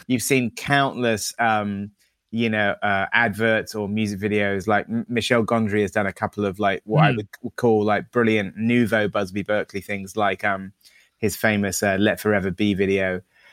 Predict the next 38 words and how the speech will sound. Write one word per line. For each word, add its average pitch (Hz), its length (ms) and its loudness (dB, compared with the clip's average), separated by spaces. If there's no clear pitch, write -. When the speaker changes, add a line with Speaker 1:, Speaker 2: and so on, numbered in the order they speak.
Speaker 1:
Um, 143 260 2
but, - 320 2
but 151 180 0
so 185 200 2
basically, 202 720 2
in 165 280 -2
the, 147 120 -4
Busby 202 300 2
Berkeley, 131 720 2
uh, 120 300 2
is, 117 260 -4
was 113 240 -4
a, 117 280 0
a 113 60 -8
choreographer 123 920 0
and 113 220 -4
then, 110 440 -2
like, 104 320 -2
a 101 580 0
director, 127 540 2
first 175 420 0
doing 123 300 0
dance 113 420 0
sequences 110 680 -4
within 107 300 -2
other 101 160 -2
movies 98 380 -4
like 95 180 -2
Dames, 92 460 -4
and 110 160 2
then 107 100 4
as 95 120 0
a 101 60 2
director 101 440 0
in 101 40 0
his 95 120 -2
own 98 200 0
right. 101 360 2